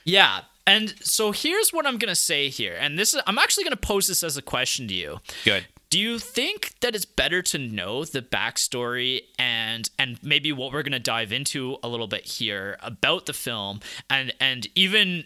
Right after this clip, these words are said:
Speaker 1: knowing some of the spoilers maybe before you dive in? Like, is this a film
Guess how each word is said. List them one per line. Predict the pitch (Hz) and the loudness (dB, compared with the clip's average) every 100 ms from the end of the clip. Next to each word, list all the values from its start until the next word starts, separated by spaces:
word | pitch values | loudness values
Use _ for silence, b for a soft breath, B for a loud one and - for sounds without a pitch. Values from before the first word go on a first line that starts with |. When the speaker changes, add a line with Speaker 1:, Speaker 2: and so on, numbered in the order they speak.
| _ | _
Speaker 1:
knowing | 170 143 147 170 156 | -6 0 2 2 0
some | 139 143 131 | 0 -2 -4
of | 113 | -2
the | 110 | 0
spoilers | - 110 127 127 110 | 0 0 -2 0 -2
maybe | 110 101 98 92 85 B B _ - - 123 | -2 -2 -2 -4 -6 B B _ -20 -20 -2
before | 165 - 220 254 | -2 2 6 6
you | 233 | 6
dive | 202 175 165 131 | 2 4 4 4
in? | 131 95 | 2 0
Like, | 104 139 | 0 2
is | 170 | 2
this | 208 190 240 | 2 0 0
a | 220 | 0
film | 226 208 202 | 0 0 -2